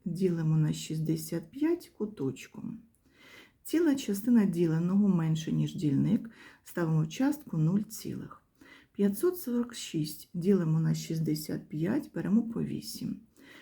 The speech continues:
П'ять множимо на вісім — сорок, нуль записали, чотири запам'ятали. Шість множимо на вісім — сорок вісім, да чотири — п'ятдесят два.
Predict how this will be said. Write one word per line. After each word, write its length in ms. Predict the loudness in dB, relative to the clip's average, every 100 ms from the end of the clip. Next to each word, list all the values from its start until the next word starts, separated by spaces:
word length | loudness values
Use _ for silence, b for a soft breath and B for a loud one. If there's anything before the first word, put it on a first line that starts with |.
| B
П'ять 320 | _ 0 2 2
множимо 360 | 0 2 4
на 180 | 4 4
вісім — 400 | 2 -2 -2 -4
сорок, 580 | -4 -2 -2 0 0 2
нуль 180 | 2 2
записали, 640 | 0 -2 -4 -2 0 0
чотири 500 | 0 -4 -4 -2 0
запам'ятали. 880 | -2 -4 -4 -2 -2 -4 -10 -10 -12 -18 B B B B
Шість 360 | -4 0 2 2
множимо 340 | 0 0 0
на 120 | 2
вісім — 380 | 2 0 -2 -6
сорок 420 | -4 -4 -2 -2 -2
вісім, 520 | 0 0 -4 -2 0
да 160 | 0
чотири — 580 | 0 -4 -6 0 0 0
п'ятдесят 720 | 0 -4 -2 -4 -4 -4 -4 -4
два. 380 | -6 -6 -8